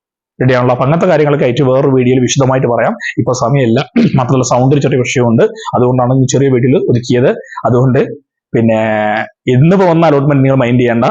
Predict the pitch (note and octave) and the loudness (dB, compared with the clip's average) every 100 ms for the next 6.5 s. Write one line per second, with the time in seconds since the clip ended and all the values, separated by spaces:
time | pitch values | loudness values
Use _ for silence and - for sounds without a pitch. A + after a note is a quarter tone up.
0 | - B2+ B2 B2 A#2 B2+ D#3 F#3 F3 D3 | -2 0 0 0 0 2 2 2 4 2
1 | C#3+ C3 B2+ C3+ A#2 A#2 A2 C#3 - - | 2 0 0 -2 -2 -2 -2 -2 -2 -2
2 | C3+ A#2 A#2+ B2 B2 B2+ A#2+ B2 B2 A#2 | -2 0 0 0 0 0 0 0 2 2
3 | A#2+ A2+ A2 A2 B2+ A#2 E3 A3+ - - | 0 0 0 0 -2 0 -2 -4 -8 -6
4 | B2+ B2+ D3 D#3 F#3 E3+ C#3 D3+ - C3 | 0 2 2 0 0 2 2 0 -2 0
5 | C3 B2+ C3 A#2+ C#3 A#3+ C3 A2+ B2+ B2 | 0 2 2 2 0 0 0 0 0 2
6 | A2 A2 C#4+ C3 | 0 0 0 0